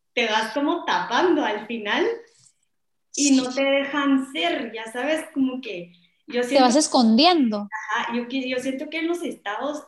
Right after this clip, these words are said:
Speaker 1: es, creo que es como que una, un, un, un poquito diferente ahí, y no son todas las personas, pues, porque si no, mira las, las modelos, ¿verdad? Y toda esa industria,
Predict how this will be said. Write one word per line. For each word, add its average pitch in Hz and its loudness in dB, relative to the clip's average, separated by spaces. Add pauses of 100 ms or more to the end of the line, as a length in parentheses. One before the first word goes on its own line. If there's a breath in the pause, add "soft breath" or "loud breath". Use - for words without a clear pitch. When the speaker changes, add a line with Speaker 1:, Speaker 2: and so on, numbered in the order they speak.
(140)
Speaker 1:
es, 254 -8 (260)
creo 277 -6
que 269 -6
es 262 -10
como 294 -4
que 247 -8
una, 214 -8
un, 254 -12
un, 262 -2
un 262 -2
poquito 277 -8
diferente 233 -8
ahí, 294 -6 (400)
y 254 -6
no 247 -4
son 294 -2
todas 277 -2
las 277 -4
personas, 226 -4
pues, 254 -8
porque 196 -16
si 185 -12
no, 180 -12
mira 202 -8
las, 208 -8
las 202 -12
modelos, 190 -6
¿verdad? 175 -8 (100)
Y - -20
toda 196 -8
esa 196 -14
industria, 247 -12